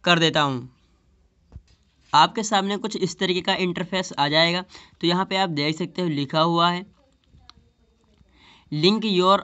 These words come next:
account। तो आपको यहाँ पे link your account पे क्लिक कर देना है। इसके बाद आपको यहाँ पे मिल जाता है Paytm पेमेंट बैंक, ये यहाँ पे लिखा हुआ है रिप्लेस currently linked bank account।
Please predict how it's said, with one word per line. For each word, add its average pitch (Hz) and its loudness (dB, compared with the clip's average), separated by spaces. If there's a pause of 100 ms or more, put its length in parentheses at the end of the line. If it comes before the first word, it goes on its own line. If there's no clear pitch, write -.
account। 147 2 (300)
तो 147 -8
आपको 170 2
यहाँ 185 0
पे 190 -4 (140)
link 180 -2
your 175 0
account 160 0
पे 175 -6
क्लिक 175 -4
कर 143 -2
देना 170 0
है। 175 -2 (420)
इसके 220 -4
बाद 214 6
आपको 185 4
यहाँ 190 0
पे 196 0 (320)
मिल 175 0
जाता 185 0
है 185 0 (120)
Paytm 165 0
पेमेंट 165 -2
बैंक, 170 0 (400)
ये 170 -2
यहाँ 185 -2
पे 190 -4
लिखा 175 -2
हुआ 185 0
है 175 -2
रिप्लेस 175 -6 (400)
currently 165 -2 (160)
linked 165 0 (340)
bank 151 2
account। 139 -2